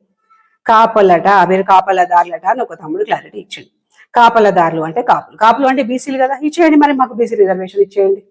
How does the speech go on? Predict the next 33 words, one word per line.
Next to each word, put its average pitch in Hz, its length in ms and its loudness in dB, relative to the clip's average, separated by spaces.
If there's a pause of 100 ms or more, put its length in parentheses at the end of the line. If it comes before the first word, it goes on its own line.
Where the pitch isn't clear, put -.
(1120)
మేము 233 160 6
కూడా 214 120 4
కులం 208 200 4
కార్డు 185 240 0
వాడుకుంటాం. 170 440 -4
అప్పుడు 175 200 -14
మేము 208 140 0
బీసీలము, 214 520 -4
మాకు 185 160 -2
బీసీ 185 280 -2
రిజర్వేషన్లు 165 580 -4
అని. - 160 -20 (680)
అబ్బో, 180 200 2
అట్లొద్దు, 196 420 4
మళ్ళీ 170 220 2
వాటా 170 240 0
ఇవ్వాల్సి 156 340 -6
వస్తది. - 320 -20 (2000)
ఇక్కడ 254 180 2
మీరు 247 200 4
రెడ్లు 220 260 2
కాదట 220 360 4
అక్క 208 180 -2
అని 208 360 0
చెప్పిన 196 280 -2
వాళ్ళే - 460 -8
అసలు 277 240 0
మేము 277 200 6
ఏంది 269 260 4
అన్నది 269 200 0
కూడా 254 160 2
చెప్పాలి 254 360 2
కదా. 175 240 -14